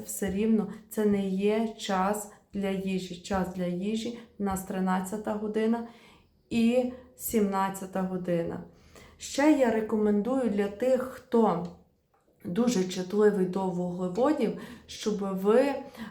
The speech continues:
е, поміняли собі час. І взагалі, в принципі, я думаю, для всіх це корисно. Наприклад, ви їли перша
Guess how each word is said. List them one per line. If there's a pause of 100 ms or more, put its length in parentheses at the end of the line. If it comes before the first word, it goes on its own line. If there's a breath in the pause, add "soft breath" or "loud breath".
(100 loud breath)
е,
поміняли
собі
час.
І
взагалі,
в
принципі,
я
думаю,
для
всіх
це
корисно.
Наприклад, (100)
ви (320 loud breath)
їли
перша